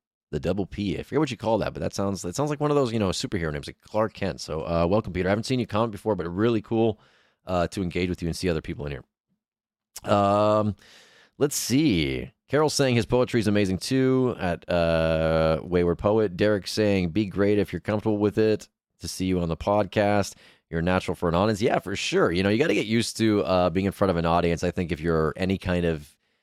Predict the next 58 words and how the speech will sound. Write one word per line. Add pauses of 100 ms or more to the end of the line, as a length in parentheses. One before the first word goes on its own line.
(420)
media
creator
or
entertainer
of
any
sort,
because
I
think,
you
know,
if
you're
brought
into
a
show,
you
have
to
learn
how
to
talk
with
people
and
not
be
shy. (440)
And
it's
one
of
those
things
that
I
think
that
you
get
used
to. (160)
Uh,
everybody
that's
come
on
the
podcast,
except
Jay. (640)
Jay
seems
like
he's,